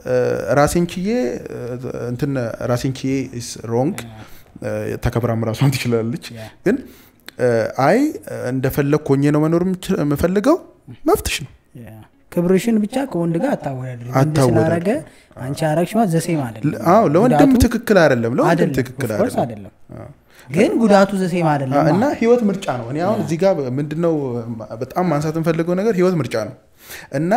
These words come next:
Speaker 1: የተከበረ ትዳር ከሆነ የምትፈልገው አንድ ሴት ያንን ነገር ታድርግ። አይ አይደለም፣ በቃ እኔ፣ እ፣ ሲንግል ሆኜ ነው መኖር የምፈልገው፣ በጣም ሰክሰስፉል ሆኜ ከፈለግኩት፣ እ፣ የፈለግኩትን ነገር እያረኩ ከፈለግኩት ሰው ጋር እየወጣሁ የገባው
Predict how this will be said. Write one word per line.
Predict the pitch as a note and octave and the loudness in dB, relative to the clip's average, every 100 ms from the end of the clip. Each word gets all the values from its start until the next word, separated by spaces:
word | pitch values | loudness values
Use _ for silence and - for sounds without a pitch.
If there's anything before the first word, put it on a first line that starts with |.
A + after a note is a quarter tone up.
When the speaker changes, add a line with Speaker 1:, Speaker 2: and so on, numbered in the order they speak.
| C4 | 2
Speaker 1:
የተከበረ | F3+ F#3 F3+ G3 | 2 2 2 2
ትዳር | G3+ F3 F#3+ | 2 2 2
ከሆነ | F#3+ E3 | 2 0
የምትፈልገው | E3 D#3+ D#3 D3+ D3+ | 0 -2 -4 -2 -4
አንድ | C#3 | -4
ሴት | B2+ C#4 C#4 | -6 -6 0
ያንን | C3+ C#3 | 2 2
ነገር | B2 A2+ A2+ | 2 0 -4
ታድርግ። | G#2+ - - _ - - - | -8 -8 -20 _ -20 -16 -2
አይ | C#3 F#3+ | 2 2
አይደለም፣ | F#3 D#3 C3+ G#2+ G2+ | 2 0 -2 -4 -8
በቃ | - A#2+ B2 | -10 -4 -2
እኔ፣ | B2+ F3 C#4 D4 - - - | 0 0 0 -2 -10 -20 -12
እ፣ | A#2+ | -8
ሲንግል | A2+ C3+ C#3+ C#3 | -4 -2 0 2
ሆኜ | D3+ D#3 | 2 4
ነው | D3+ | 2
መኖር | C3+ B2+ A#2+ | 0 -2 -4
የምፈልገው፣ | A2+ A2+ A#2 F#3+ C4 | -4 -6 -4 -4 -2
በጣም | C#3 D3+ | -2 -2
ሰክሰስፉል | D3 C#3+ C#3 - B2 | -2 -2 -2 -2 0
ሆኜ | B2+ C3+ C4+ - - - - | 2 4 2 0 -18 -16 -10
ከፈለግኩት፣ | B2 C3 C3 C#3 - - - - _ _ | -4 -2 -2 -2 -2 -2 -4 -20 _ _
እ፣ | A#2+ G#2+ G#2 G#2 - - - | -8 -6 -6 -6 -8 -10 -6
የፈለግኩትን | A2+ A2+ C#3+ D#3+ E3+ E3 | -2 4 4 4 2 -2
ነገር | D3+ C3+ | -2 -2
እያረኩ | B2 B2+ F#3+ - - | -2 -2 -4 -8 -10
ከፈለግኩት | C3+ C3+ C3 C3+ - - | -4 0 0 0 -2 -2
ሰው | B2+ | 0
ጋር | C#3 C#3+ | 2 2
እየወጣሁ | A#2+ A#2+ B2+ | 2 0 0
የገባው | B2 C3 C3 G3 | 2 0 4 4